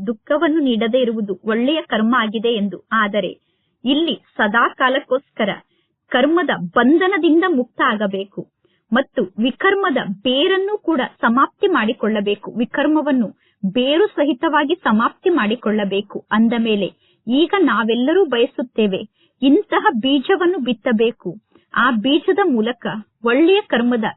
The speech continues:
ವೃಕ್ಷ ಬೆಳೆಯುತ್ತಾ ಹೋಗಬೇಕು. ಆದ್ದರಿಂದ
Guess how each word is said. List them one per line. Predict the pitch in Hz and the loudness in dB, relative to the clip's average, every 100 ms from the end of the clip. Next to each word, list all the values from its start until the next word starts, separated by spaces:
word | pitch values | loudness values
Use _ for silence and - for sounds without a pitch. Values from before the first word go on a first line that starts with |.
| _ _ _ | _ _ _
ವೃಕ್ಷ | 220 339 - - - 190 | -2 -2 -6 -4 -4 -2
ಬೆಳೆಯುತ್ತಾ | 226 262 339 - 403 415 | 0 2 2 0 0 2
ಹೋಗಬೇಕು. | 294 226 214 220 - - - | 2 0 0 -2 -4 -12 -2
ಆದ್ದರಿಂದ | 214 220 208 247 233 | -2 0 0 0 0